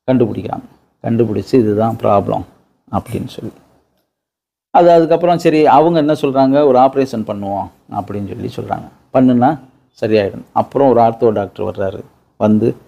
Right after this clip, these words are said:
"இல்ல, வேண்டாம், பண்ண வேணாம், அது இயற்கையாவே சரியாயிடும், ஒண்ணுமே செய்ய வேணாம்,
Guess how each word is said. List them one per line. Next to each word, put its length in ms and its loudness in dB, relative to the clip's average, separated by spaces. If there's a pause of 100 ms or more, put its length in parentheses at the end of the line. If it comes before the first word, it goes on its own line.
(440)
"இல்ல, 140 4
வேண்டாம், 400 -2 (560)
பண்ண 200 2
வேணாம், 280 -4 (420)
அது 140 4
இயற்கையாவே 520 4
சரியாயிடும், 460 -6 (840)
ஒண்ணுமே 300 2
செய்ய 220 0
வேணாம், 220 -8